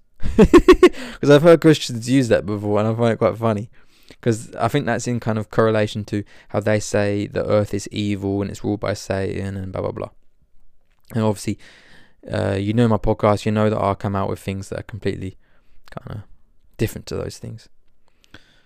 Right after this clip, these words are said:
Uh, because I don't, I don't, I don't poo-poo any of the stuff. I just take what, I take the gold,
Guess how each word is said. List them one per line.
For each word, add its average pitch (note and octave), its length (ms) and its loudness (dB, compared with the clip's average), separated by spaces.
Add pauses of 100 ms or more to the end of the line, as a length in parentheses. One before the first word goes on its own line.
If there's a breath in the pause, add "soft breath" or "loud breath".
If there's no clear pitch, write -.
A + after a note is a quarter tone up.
(180 soft breath)
Uh, G2+ 300 -6
because G#2 160 -8
I A#2 40 0
don't, - 160 0
I B2+ 120 6
don't, C#3 300 0
I A#2 60 0
don't C3 220 0
poo-poo B2 640 2 (460)
any G2+ 140 -6
of G2 40 -4
the G2 80 -6
stuff. - 240 -6
I A2 40 -2
just G#2 200 -6
take - 420 -2
what, G#2 220 -2 (500 soft breath)
I G#2+ 60 -6
take - 220 -2
the A2+ 60 -8
gold, F#2+ 440 -2